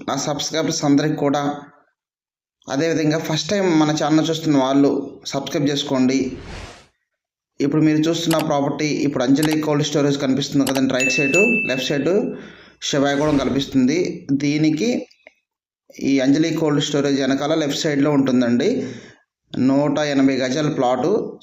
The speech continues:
So, ఇది వచ్చేసి హండ్రెడ్ ఫీట్ రోడ్డు, సెంట్రల్ లైటింగ్ ఉంటుంది. ఇప్పుడు మీరు చూస్తుంది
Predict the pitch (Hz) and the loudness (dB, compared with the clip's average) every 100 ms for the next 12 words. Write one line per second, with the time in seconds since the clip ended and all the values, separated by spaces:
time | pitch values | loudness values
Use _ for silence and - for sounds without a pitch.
0 | - 156 151 143 147 156 175 139 143 147 | -2 0 2 0 -2 -2 0 2 2 2
1 | 160 151 135 143 165 208 151 139 143 143 | 0 0 2 2 2 2 2 2 2 0
2 | 143 139 135 127 123 120 160 269 - - | 0 2 4 4 2 2 2 0 -2 -10
3 | - - _ _ _ _ _ _ _ _ | -18 -20 _ _ _ _ _ _ _ _
4 | - _ - 147 143 147 135 156 160 151 | -20 _ -8 -2 0 2 2 -2 -2 2
5 | 156 180 - - | 2 2 -2 -6